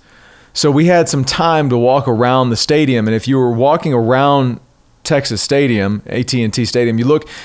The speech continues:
you look down on the field, and on the field is where the Cowboys play. On the field, there were all of the other obstacles for the adult race down on the,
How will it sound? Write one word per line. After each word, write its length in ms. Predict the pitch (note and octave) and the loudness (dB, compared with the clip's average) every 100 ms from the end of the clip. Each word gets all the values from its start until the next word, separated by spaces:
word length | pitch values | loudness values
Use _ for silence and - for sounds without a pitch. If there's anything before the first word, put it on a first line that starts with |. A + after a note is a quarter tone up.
| - | -4
you 100 | C3 | 0
look 380 | C3+ F3+ F#3 A#2 | 2 0 0 -2
down 360 | C3 C3+ D3+ D3 | 0 2 2 0
on 120 | C3 | -2
the 60 | |
field, 440 | A2+ D3+ D3+ C3 A#2+ | -2 0 2 2 0
and 220 | C3 B2 - B2 - | -2 -4 -4 -6 -4
on 300 | D3 D3+ F#3+ | 0 2 2
the 80 | E3+ | 0
field 360 | C3 F#3+ D#3+ C#3 | 0 2 2 2
is 120 | A#2+ | 0
where 100 | B2 | -2
the 80 | B2 | 0
Cowboys 420 | D3+ C#3 A2 G#2 | 0 0 0 -2
play. 300 | - G2 G#2+ - - - - | -2 -2 -2 -8 -20 -10 0
On 240 | D3+ F#3+ | 2 2
the 80 | F3+ | 0
field, 460 | - E3+ D3 A#2 A2 | 0 0 2 2 2
there 120 | C3+ | 2
were 140 | C3+ | 2
all 400 | - C3+ D3+ D#3+ | 2 2 4 2
of 100 | C#3 | 2
the 140 | B2+ C3+ | 2 2
other 480 | C#3 C3 B2 A2+ - _ _ B2+ | 2 2 0 -2 -8 _ _ 0
obstacles 640 | C#3+ B2+ C#3 - A#2+ A2+ | 0 0 -4 -2 -2 -2
for 200 | - C3 | -2 -2
the 220 | A2 A#2 | 0 -2
adult 460 | A2+ A#2 C3+ C3+ B2 | -2 0 0 0 -2
race 320 | A2+ G#2 - | -2 -2 -2
down 340 | - A#2 A2+ | -2 0 0
on 280 | G#2+ A2+ A2 | 0 -2 -2
the, 380 | A2 A2 G#2+ G2+ | -2 -2 -2 -6